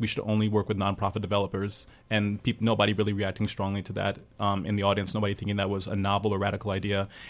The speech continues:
and seeing other politicians in the race adopt it. And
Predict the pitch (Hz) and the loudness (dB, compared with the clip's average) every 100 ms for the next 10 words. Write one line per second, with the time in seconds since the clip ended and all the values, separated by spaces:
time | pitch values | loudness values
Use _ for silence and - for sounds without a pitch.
0 | - 113 123 113 107 104 104 101 98 - | 0 2 2 4 2 4 4 4 0 -12
1 | - - - - - - - 131 131 107 | -20 -20 -20 -14 -12 -8 -2 4 6 6
2 | 107 104 107 110 104 131 - 104 - - | 4 4 4 2 6 6 6 2 0 -10
3 | - 135 - 117 113 113 113 113 | -14 -14 2 6 8 8 4 2